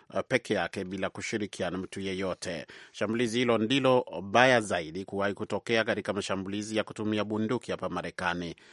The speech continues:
na Rais Donald Trump ameliita kuwa ni kitendo cha uovu. Polisi wa Kenya wametawanya waandamanaji kwa kutumia gesi ya kutoa machozi katika miji ya Nairobi na Kisumu. Maandamano hayo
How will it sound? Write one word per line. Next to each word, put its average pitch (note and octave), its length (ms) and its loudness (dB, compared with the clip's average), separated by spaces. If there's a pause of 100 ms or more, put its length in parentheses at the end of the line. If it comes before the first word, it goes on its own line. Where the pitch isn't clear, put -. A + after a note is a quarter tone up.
(240)
na D#2+ 160 -10
Rais F#2+ 380 -4
Donald G2+ 340 0
Trump C3 360 0 (120)
ameliita F#2+ 800 0 (220)
kuwa G2+ 260 -2
ni F#2+ 120 -4
kitendo F2 840 -6
cha F2+ 140 -4
uovu. D#2 600 -6 (1600)
Polisi C3+ 420 4
wa D3+ 140 10
Kenya C3 300 6
wametawanya A#2+ 760 6
waandamanaji A2+ 960 4
kwa G2+ 180 2
kutumia G#2+ 520 2
gesi G#2 300 0
ya G2+ 60 2
kutoa A2 260 0
machozi A2+ 500 0
katika G#2 320 2
miji G#2 260 2
ya G2 80 4
Nairobi G#2 460 0
na A2 100 4
Kisumu. F2+ 640 -2 (440)
Maandamano F2 540 -2
hayo A2 420 4